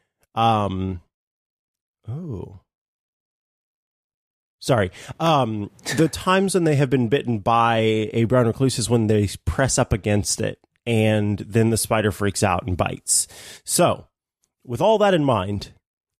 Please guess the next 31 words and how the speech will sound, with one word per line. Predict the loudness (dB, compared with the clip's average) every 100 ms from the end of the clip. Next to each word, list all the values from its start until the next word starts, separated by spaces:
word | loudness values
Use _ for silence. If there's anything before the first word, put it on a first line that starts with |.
| -2
if | -2 0
you | 0 2
ever | 2 2
see | 0 2 2 2
a | 0
brown | 0 0 2 2 0
spider | -4 0 2 4 2
and | 2 -2
you | -2
think | 0 0
it's | 0 -2
a |
brown | 0 2
recluse, | 0 0 -2 -2 -4 -8 _ _ _ _ _ _ _
take | -2 0 0
a |
photo | 2 4 6 4 2
of | 0 2
that | 2 0
spider, | -4 0 0 2 0 -4 _ _ _ _ _ _ -2
go | 2 4
to | 2
Twitter, | 0 2 2 2 -2 _ _ _ _ _
and | -2 2 2 0 -2 -6 _ _ _ _ _ _ _ _ _ _
type | -4 -2 0
in | 2 2 2 _ _
at | -4 -2 -4 -6 -8 -10 _ _ -2
recluse | 0 0 -2 2 4 4 -2
or | 0 0
not, | 2 2 0 -2
that's | 0 0